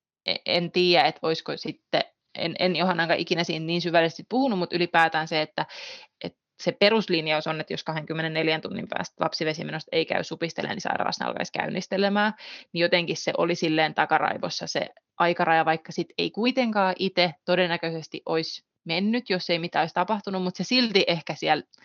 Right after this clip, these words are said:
alitajuntaisesti vähän stressasi, että jos ei oikeasti tapahdu mitään, niin mitä me sit tehdään,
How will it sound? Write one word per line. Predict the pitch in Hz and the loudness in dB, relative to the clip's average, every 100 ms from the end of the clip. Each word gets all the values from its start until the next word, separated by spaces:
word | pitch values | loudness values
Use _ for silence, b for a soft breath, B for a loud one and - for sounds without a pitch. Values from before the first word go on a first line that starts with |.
| B B - | B B 2
alitajuntaisesti | 170 165 160 160 113 175 160 | 4 6 4 4 0 0 0
vähän | 170 160 | -4 -2
stressasi, | 165 160 - - | -2 -2 -4 -10
että | - - | -10 -12
jos | - | -6
ei | - | 0
oikeasti | 196 175 151 | 2 2 -2
tapahdu | 165 160 160 | -6 -8 -6
mitään, | 165 180 - 107 160 175 | -4 -2 0 0 0 -2
niin | 165 | -4
mitä | 160 | -4
me | 156 | -4
sit | 165 - | -6 -8
tehdään, | - 160 185 | -6 -2 0